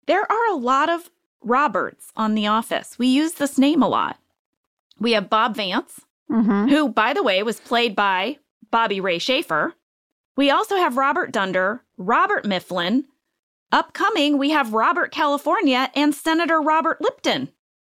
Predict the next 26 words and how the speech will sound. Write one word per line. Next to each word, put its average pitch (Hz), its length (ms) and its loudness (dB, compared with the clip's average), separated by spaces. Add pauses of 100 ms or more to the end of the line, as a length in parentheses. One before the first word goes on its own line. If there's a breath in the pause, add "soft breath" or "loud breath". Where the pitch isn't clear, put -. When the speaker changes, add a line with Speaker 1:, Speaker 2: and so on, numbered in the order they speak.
(120)
Speaker 2:
That 370 300 0
is 440 220 2 (100)
a 302 40 0
lot. 170 420 0 (460)
Speaker 1:
We 349 120 -2
really 247 240 0
liked 247 320 -2
that 294 180 -2
name. 285 400 -2 (540)
Sarah 392 360 2
went 349 160 0
on 349 160 0
to 440 80 -4
say 262 280 0
that 262 120 0
according 294 360 0
to 285 80 0
babycenter 285 540 0
dot 254 200 -2
com, 302 260 0
the 269 60 2
name 240 260 0
Robert 262 380 2
means 220 280 -2
bright 220 480 -2
fame, 285 580 -2